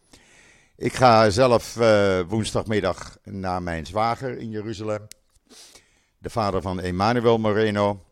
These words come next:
Kijk maar op, eh, emmanuelmoreno dot org op internet, dan weet u wie ik bedoel. Held van Israël, gesneuveld in tweeduizend zes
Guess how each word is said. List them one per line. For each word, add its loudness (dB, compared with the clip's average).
Kijk -2
maar -2
op, -6
eh, -2
emmanuelmoreno -2
dot -8
org -4
op -8
internet, -4
dan -2
weet -4
u -6
wie -2
ik -8
bedoel. -2
Held -4
van -6
Israël, 0
gesneuveld -2
in -4
tweeduizend -2
zes -4